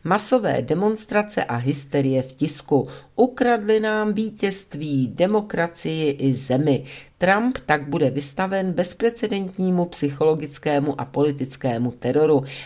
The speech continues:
ale čtyři roky života pod neustálými útoky mu pomohou odolat i takovému tlaku. Již dnes ho televizní stanice v U S A vypínají, když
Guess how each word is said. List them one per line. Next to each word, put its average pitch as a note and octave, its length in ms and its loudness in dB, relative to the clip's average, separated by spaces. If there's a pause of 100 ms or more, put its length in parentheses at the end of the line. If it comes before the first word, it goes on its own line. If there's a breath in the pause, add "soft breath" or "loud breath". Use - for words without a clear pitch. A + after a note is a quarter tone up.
(160 loud breath)
ale G#3 260 4
čtyři - 480 -2
roky C#3 280 -2
života C4 420 -2
pod - 260 -6
neustálými E3 880 0
útoky C#3 640 -2 (280 loud breath)
mu D3 140 4
pomohou A3 640 2
odolat D#3+ 600 0
i C3+ 160 0
takovému C3+ 840 0
tlaku. C#3 600 0 (300 loud breath)
Již F#3+ 280 0
dnes D#3 400 0
ho E3+ 160 -2
televizní D#3 600 -2
stanice F3+ 480 -4
v F3+ 120 -8
U C3+ 220 -2
S - 220 -10
A D3 240 2
vypínají, C#3 800 0 (300 loud breath)
když A3+ 460 -2